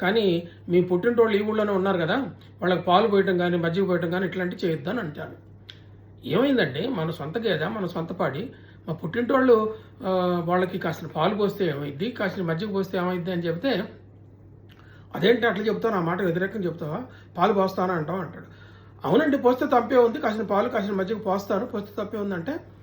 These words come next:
అప్పుడు భర్త కోపం వచ్చి <clears throat> ఆమె మీద పడి కొడతాడు. "అదేంటి, నాకు మా-, మన ఇంట్లో ఉన్న గేదె పాలు పెరుగు మీ ఆడకు పోస్తానంటావా, మనమే అమ్ముకొని ఆ డబ్బు లేదు మనం తీసుకోవాలి కదా" అంటాడు.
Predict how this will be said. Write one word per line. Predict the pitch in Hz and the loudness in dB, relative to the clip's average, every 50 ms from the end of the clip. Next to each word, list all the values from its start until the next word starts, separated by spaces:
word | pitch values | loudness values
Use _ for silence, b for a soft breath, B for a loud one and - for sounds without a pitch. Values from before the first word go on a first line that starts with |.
| B B B B B - | B B B B B -8
అప్పుడు | 175 - 269 240 220 190 196 202 | -6 -2 2 2 4 4 2 0
భర్త | 175 160 180 185 - 240 | 0 0 -2 0 -2 -2
కోపం | - - 196 202 214 214 220 | 0 0 2 2 2 2 0
వచ్చి | 202 196 - 285 294 - - - | 0 0 0 -2 -4 -4 0 2
<clears throat> | - 127 - 156 208 - | 4 4 4 4 2 -2
ఆమె | 175 180 196 185 208 | -2 -2 0 0 0
మీద | 214 208 | 0 0
పడి | 185 185 - | -2 -2 -2
కొడతాడు. | - 226 190 175 - 160 131 123 - - - B B B B - | -2 -4 -4 -2 -2 -4 -6 -6 -12 -18 -20 B B B B -10
"అదేంటి, | 165 151 170 214 220 226 254 | -4 0 0 0 0 -2 -4
నాకు | 247 214 185 175 156 - 160 | -2 -2 -2 -2 -4 -6 -8
మా-, | 147 147 151 151 - - - - - - - | -10 -10 -10 -10 -12 -14 -20 -20 -18 -10 -6
మన | 170 160 156 | -2 -2 -2
ఇంట్లో | 143 143 - 254 247 | -2 0 2 4 4
ఉన్న | 233 233 233 | 4 4 2
గేదె | 214 160 165 190 214 220 | 0 2 2 2 2 2
పాలు | 180 180 170 180 208 220 | 0 0 0 0 0 0
పెరుగు | 202 147 180 165 180 214 | -2 -2 -2 -2 -2 -2
మీ | 214 180 160 | -4 -4 -2
ఆడకు | 160 160 170 185 170 | -2 -2 -4 -4 -6
పోస్తానంటావా, | 170 165 165 - - 165 151 139 135 - 151 175 247 - B B B B B | -6 -8 -8 -8 -8 -8 -8 -8 -8 -8 -8 -8 -8 -8 B B B B B
మనమే | 156 151 180 220 214 | -4 -2 0 0 0
అమ్ముకొని | 185 180 185 180 196 202 202 | 0 0 -2 -2 -2 -2 -2
ఆ | 185 | -2
డబ్బు | 156 165 156 165 | -2 -2 -2 -2
లేదు | 190 185 180 185 | -2 -2 -2 -2
మనం | 170 165 165 165 | -4 -4 -4 -4
తీసుకోవాలి | 160 175 160 - - 165 156 151 | -4 -6 -6 -4 -4 -4 -4 -4
కదా" | - - 175 | -4 -6 -6
అంటాడు. | 226 214 170 156 139 | -4 -4 -6 -6 -8